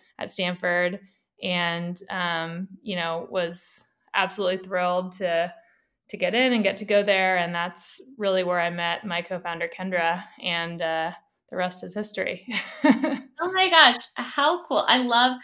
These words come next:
Speaker 2: you know, you sound like me. I just love learning about people and their businesses. And then even with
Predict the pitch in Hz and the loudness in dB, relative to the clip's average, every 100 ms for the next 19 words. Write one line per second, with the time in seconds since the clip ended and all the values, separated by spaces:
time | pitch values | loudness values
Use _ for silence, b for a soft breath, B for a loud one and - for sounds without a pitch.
0 | B B B - 240 202 208 214 220 220 | B B B -4 0 0 -2 -2 -2 -2
1 | 240 233 190 175 180 190 190 180 180 180 | -4 -6 -6 -4 -4 -8 -12 -4 0 2
2 | 196 190 170 165 165 165 160 147 147 143 | 0 -6 -10 -10 -14 -10 -6 -4 -4 -6
3 | - _ _ _ _ _ - 285 254 226 | -12 _ _ _ _ _ -12 -8 -4 -2
4 | 202 180 175 165 165 - 190 214 240 220 | 0 0 -2 -4 -6 -8 -6 -4 -6 -8
5 | 214 196 185 196 202 214 247 262 233 208 | -10 -10 -8 -8 -8 -4 -2 -2 -4 -6
6 | - 190 190 | -10 -6 -6